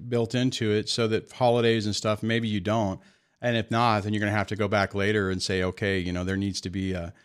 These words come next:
a holiday schedule and, you know, to where you have more time." But, you know, it, you're, you're just gonna have to build up on it. The only thing I don't like about what you're, the situation you're in is,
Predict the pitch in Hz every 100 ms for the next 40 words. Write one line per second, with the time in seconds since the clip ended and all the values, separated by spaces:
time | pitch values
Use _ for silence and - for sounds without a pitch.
0 | _ _ _ 90 87 80 - 113 110 104
1 | 98 - 101 98 98 95 98 92 95 87
2 | 80 _ _ _ - 104 95 98 98 92
3 | 98 104 101 92 85 - 90 87 90 -
4 | 92 85 _ _ _ _ - 92 95 113
5 | 156 131 160 180 151 147 165 170 160 139
6 | 131 - 113 113 107 104 - 98 101 110
7 | 131 147 135 127 120 117 113 107 104 104
8 | 104 101 101 78 101 98 101 98 - 107
9 | 101 98 - 98 98 101 98 90